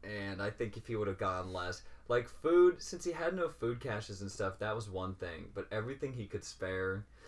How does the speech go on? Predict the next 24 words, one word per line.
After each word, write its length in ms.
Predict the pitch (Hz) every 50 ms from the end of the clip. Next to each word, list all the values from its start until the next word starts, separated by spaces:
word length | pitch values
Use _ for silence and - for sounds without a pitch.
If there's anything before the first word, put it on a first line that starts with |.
| - - -
like, 160 | - 160 160 -
he 140 | - 190 208
brought, 480 | 196 202 196 196 190 185 175 - - -
for 140 | - 147 139
instance, 420 | 135 131 - - 131 120 117 - - - - -
a 80 | 120
glass 720 | 117 - - 113 95 101 107 110 113 120 120 135 135 - -
bottle 680 | 113 98 117 107 101 95 101 98 95 90 82 85 -
of 140 | - 95 95
whiskey, 500 | 104 110 110 110 - - 78 69 62 - - - - - - - - -
and 160 | 139 143 139
why 140 | 139 143 135
that 280 | 127 143 151 170 175
is 360 | 165 143 127 113 104 98 98 - -
definitely 460 | - 156 175 180 - 156 135 120 104 101
essential, 640 | 98 - - 123 127 135 - - 92 85 85 92 98 - - - - - - - - - - -
pour 200 | - - 135 143
that 160 | 170 175 175 160
into 200 | 151 147 - 143
a 40 |
Ziploc 420 | 127 110 117 120 - 139 123 110 -
bag 260 | 107 101 101 117 123
or 60 | 123 120
something. 400 | - 113 98 87 - - -